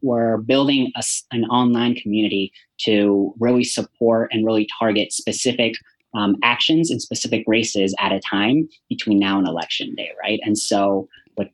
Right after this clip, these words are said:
what this year is really focused on, again, is making sure that we're, we're testing out how an online community building program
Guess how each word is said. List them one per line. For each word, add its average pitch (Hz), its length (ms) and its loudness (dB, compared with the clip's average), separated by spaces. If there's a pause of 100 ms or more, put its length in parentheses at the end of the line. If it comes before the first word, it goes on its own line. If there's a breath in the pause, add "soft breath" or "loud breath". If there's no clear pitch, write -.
(100)
what 123 160 -6
this 135 220 0
year 120 140 4
is 107 140 0
really 107 220 0
focused 110 340 -2
on, 104 160 0
again, 113 320 2
is 101 240 -4
making 104 240 0
sure 101 320 0
that 92 180 -2
we're, 98 340 0
we're 104 120 -2
testing 120 400 0
out 107 180 2 (160)
how 104 380 0
an 117 180 -2
online 110 300 2
community 107 420 0
building 104 360 0
program 101 460 0